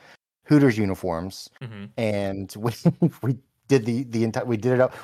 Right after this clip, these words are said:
Speaker 1: We went and bought wigs, and we had, like, two gay guys that were friends of ours.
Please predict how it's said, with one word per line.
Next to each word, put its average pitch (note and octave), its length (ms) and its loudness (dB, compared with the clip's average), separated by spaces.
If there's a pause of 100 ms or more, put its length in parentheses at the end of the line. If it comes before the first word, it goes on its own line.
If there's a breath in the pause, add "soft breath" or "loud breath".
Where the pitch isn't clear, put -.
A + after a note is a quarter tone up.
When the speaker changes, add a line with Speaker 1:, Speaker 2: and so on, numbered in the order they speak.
(100)
Speaker 1:
We A2+ 80 0
went B2 100 4
and A#2 80 -4
bought A2+ 220 4
wigs, B2 320 2
and G#2+ 200 -2
we A2+ 100 0
had, G#2+ 340 2
like, G2+ 200 -2 (280)
two C3 200 -2
gay A2+ 260 2
guys A#2+ 260 4
that A#2 80 -2
were G2+ 80 -4
friends A#2+ 300 0
of C3 80 0
ours. C#3+ 240 4